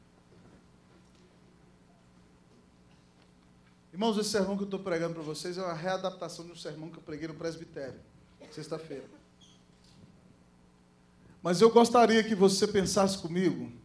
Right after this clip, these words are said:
qual será um dos pecados mais antigos da história da humanidade?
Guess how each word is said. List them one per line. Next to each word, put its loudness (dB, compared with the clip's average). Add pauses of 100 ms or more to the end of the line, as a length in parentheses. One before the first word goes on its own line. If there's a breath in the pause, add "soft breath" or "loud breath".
(500)
qual -2
será 6
um 0
dos -8
pecados -2
mais -8
antigos -8
da -6
história -4
da -10
humanidade? -16